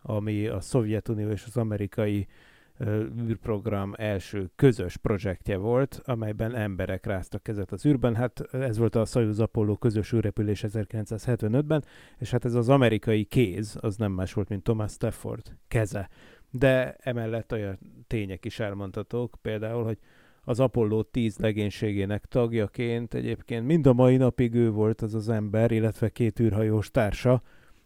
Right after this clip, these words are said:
ezerkilencszázhatvankilenc májusában, akik a leggyorsabb emberek. Ugye az összes Apollo űrhajó közül az Apollo tíz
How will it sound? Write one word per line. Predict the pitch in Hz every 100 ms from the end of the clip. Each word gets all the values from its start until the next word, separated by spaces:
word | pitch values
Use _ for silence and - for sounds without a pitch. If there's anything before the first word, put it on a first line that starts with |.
| -
ezerkilencszázhatvankilenc | 113 110 101 113 107 117 104 123 120 120 101 123 117
májusában, | - 120 113 - 113 120 120
akik | 113 123
a | 127
leggyorsabb | 139 110 110 107 110 - 107 104
emberek. | 110 104 98 95 113 139 - - - - - - _ -
Ugye | 113 113 110
az | - 101
összes | 131 - 107
Apollo | 120 104 107 104
űrhajó | 110 101 101
közül | 98 110 110
az | 104 110
Apollo | 104 110 98 101
tíz | - 113 104 101